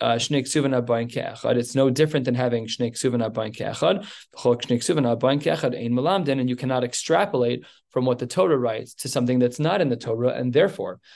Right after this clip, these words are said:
I don't need to have a double condition because that's only true in psukim. It's not true in the get. He fundamentally argues the concept of the Tanai B'nai Gad B'nai Reuven. It only applies in Chumash. And the,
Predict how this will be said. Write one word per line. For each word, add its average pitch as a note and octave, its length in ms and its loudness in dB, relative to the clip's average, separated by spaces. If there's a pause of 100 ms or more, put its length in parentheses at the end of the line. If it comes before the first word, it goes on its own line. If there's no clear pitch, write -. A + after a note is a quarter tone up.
(260)
I E3+ 100 4
don't E3+ 180 4
need D#3+ 180 0
to D3+ 60 -2
have C#3 160 0
a C#3 60 0
double B2 460 0
condition D3+ 560 -2
because B2 260 -2
that's C#3+ 260 2
only B2 240 0
true A2 400 -6
in A#2 140 -2
psukim. C#3+ 400 0
It's D3 160 -2
not A#2+ 220 0
true G#2+ 220 -2
in B2+ 100 -2
the C#3 80 2
get. C#3+ 220 2
He B2+ 80 2
fundamentally C3 720 0
argues B2+ 400 -2
the D3 100 -4
concept D3 540 -4 (320)
of B2+ 180 4
the C3 100 4
Tanai B2+ 300 2
B'nai C3+ 260 2
Gad A2 200 2
B'nai A#2 180 0
Reuven. A2+ 240 -4
It A2+ 100 -4
only A#2 200 2
applies A2 380 -2
in B2 100 0
Chumash. F#3+ 460 0 (420)
And A#2+ 160 0
the, A#2 200 2